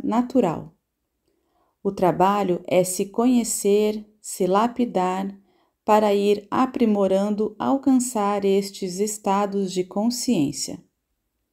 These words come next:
Você passa a navegar pelas faixas gama,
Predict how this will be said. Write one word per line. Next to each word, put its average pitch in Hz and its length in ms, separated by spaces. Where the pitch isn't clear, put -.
Você 185 360
passa 196 680
a 185 100
navegar 180 800
pelas 185 360
faixas 208 580
gama, 180 500